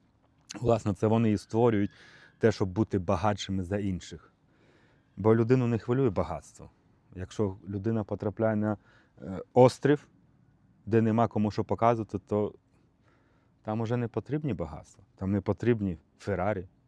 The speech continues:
Там потрібна машина, яка хіба їде, так? Бо вона буде цінніша за будь-яку іншу, яка стоїть. Інші пріоритети змінюються.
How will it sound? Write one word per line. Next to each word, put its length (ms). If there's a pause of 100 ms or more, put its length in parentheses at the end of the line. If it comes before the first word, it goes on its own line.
(1000)
Там 220
потрібна 480
машина, 380
яка 180
хіба 260
їде, 380 (340)
так? 280 (1080)
Бо 160
вона 220
буде 240
цінніша 540
за 160
будь-яку 500
іншу, 220
яка 220
стоїть. 360 (1000)
Інші 320
пріоритети 640
змінюються. 580